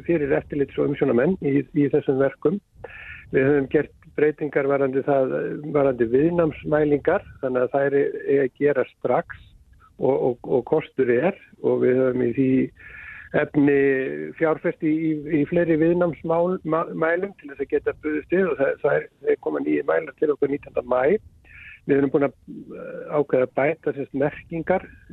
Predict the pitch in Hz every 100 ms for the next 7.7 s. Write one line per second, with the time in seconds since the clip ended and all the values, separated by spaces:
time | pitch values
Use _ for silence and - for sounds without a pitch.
0 | 143 - 160 175 - - 165 - 151 156
1 | _ - 190 190 - - - _ - 151
2 | 190 175 151 - 185 190 170 165 160 147
3 | 170 196 175 151 180 - - 160 151 160
4 | 170 160 185 220 208 170 156 143 - 139
5 | 139 139 - - 190 - - - 120 127
6 | 120 - - - - - - - 127 127
7 | 127 127 127 135 135 131